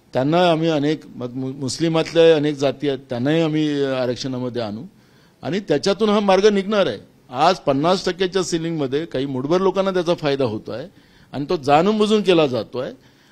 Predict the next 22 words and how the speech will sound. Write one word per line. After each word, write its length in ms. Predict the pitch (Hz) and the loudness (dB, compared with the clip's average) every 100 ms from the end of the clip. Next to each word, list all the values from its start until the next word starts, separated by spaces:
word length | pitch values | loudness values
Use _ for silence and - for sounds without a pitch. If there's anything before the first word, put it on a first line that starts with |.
| _ | _
आणि 180 | - 160 | -6 -4
जनगणना 540 | 139 151 180 208 208 214 | 0 2 6 8 8 6
हाच 220 | 196 202 | 4 0
त्याच्यातला 340 | 180 185 175 | -2 0 0
पर्याय 320 | 170 135 123 | 0 -2 -2
आहे. 80 | 147 | -4
पण 200 | 185 165 | -4 -6
मोदीजी 560 | 147 120 127 160 180 196 | -4 -6 -4 -2 -2 2
जे 120 | 180 | 2
म्हणतात 340 | 156 139 147 139 | 2 -2 -4 -6
की 60 | 165 | -6
गरीब 320 | 127 135 156 | -4 -2 -2
जात 340 | 117 127 110 - | -2 -4 -4 -10
आहे, 380 | 101 - - | -14 -16 -14
याचा 280 | 110 110 160 | -14 -6 -2
अर्थच 360 | 135 117 185 - | -2 -2 -4 -4
समजून 300 | 151 143 135 | -6 -6 -6
जायचं 320 | 120 104 147 | -8 -8 -10
की 200 | 156 156 | -10 -10
यांना 240 | 127 143 | -8 -8
गरीब 360 | 151 113 127 147 | -10 -8 -8 -8
जात 260 | 117 131 | -6 -8